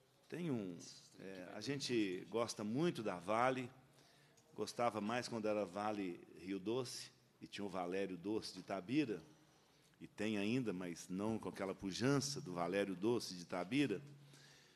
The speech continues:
mas, é, a Vale tem uma dívida conosco. Não dá pra gente engolir isso agora. Mas quarenta anos de concessão e com o dinheiro indo pra fora de Minas Gerais. Estão corretos os valadarenses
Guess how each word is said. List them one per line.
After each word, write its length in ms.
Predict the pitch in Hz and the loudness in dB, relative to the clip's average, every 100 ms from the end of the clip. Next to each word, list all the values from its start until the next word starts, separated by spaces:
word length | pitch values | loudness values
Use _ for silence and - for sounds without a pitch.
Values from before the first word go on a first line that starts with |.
| _ _ _ | _ _ _
mas, 800 | - 104 113 135 151 - - - - - | -4 2 4 6 4 2 -2 -4 -10 0
é, 560 | 110 117 113 107 92 98 - - | 4 6 4 2 0 -8 -18 -6
a 120 | 117 | -2
Vale 260 | 110 117 120 | 2 2 2
tem 100 | 139 | -4
uma 80 | |
dívida 320 | 139 113 120 139 | -4 -4 -4 -6
conosco. 560 | 147 131 104 - - - - - _ _ _ _ _ | -6 -4 -4 -6 -16 -20 -20 -20 _ _ _ _ _
Não 100 | 120 | -6
dá 160 | 127 185 | -2 -2
pra 140 | 196 | -2
gente 260 | 110 110 - | -2 -2 -4
engolir 440 | 104 104 98 101 | -2 0 0 0
isso 220 | 95 90 90 | -2 -4 -6
agora. 360 | 85 76 60 69 - - - | -6 -8 -8 -14 -20 -20 -8
Mas 220 | 101 107 | -4 -4
quarenta 560 | - 107 113 196 220 156 | -2 -2 -2 -2 -2 0
anos 260 | 135 135 | 2 2
de 80 | 107 | -2
concessão 840 | - 123 - 110 - 131 165 185 131 - - - - | -4 -4 -2 -2 0 2 2 0 -6 -12 -20 -18 -12
e 80 | - | -6
com 200 | 139 143 | -2 0
o 40 | |
dinheiro 580 | 127 127 120 131 143 147 | 0 0 2 0 0 0
indo 240 | 131 135 | 0 0
pra 220 | 139 151 | -4 -8
fora 280 | 127 - 123 | -8 -4 -4
de 80 | 113 | -2
Minas 200 | 127 131 | 0 0
Gerais. 320 | 131 104 107 | 0 -2 -4
Estão 200 | - 139 | -4 -6
corretos 600 | 135 165 113 113 139 127 | 0 2 2 2 0 0
os 60 | 107 | -2
valadarenses 1080 | 104 107 104 95 92 113 147 139 127 - | 0 2 2 2 2 0 -2 -4 -10 -12